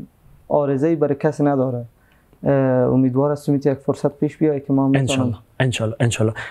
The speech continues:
Speaker 2: خیلی کوتاه توصیه‌تان هم به کسایی که می‌خواین گوینده شوند را می‌شنویم.
Speaker 1: <clears throat> اه، بزرگترین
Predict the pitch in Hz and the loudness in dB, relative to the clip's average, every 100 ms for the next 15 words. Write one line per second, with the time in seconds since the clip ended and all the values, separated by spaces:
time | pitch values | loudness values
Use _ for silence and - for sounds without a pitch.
0 | - - 180 185 147 156 156 123 - 156 | -12 2 2 2 0 -2 0 -2 0 -2
1 | 156 139 127 117 113 139 123 120 156 - | 0 2 2 0 0 0 0 0 0 0
2 | 117 117 123 107 107 104 120 139 139 139 | -2 0 0 0 0 -2 -2 -2 0 0
3 | 117 - 110 101 _ _ _ _ - - | 0 -2 -12 -18 _ _ _ _ -18 -18
4 | _ - 151 127 107 - - - - _ | _ -4 -2 -2 -4 -12 -20 -20 -20 _
5 | _ - 139 139 135 135 123 120 120 131 | _ -2 0 2 2 0 -2 -4 -2 0
6 | 139 - 147 143 170 180 156 | 0 -2 -2 -2 -2 -2 -4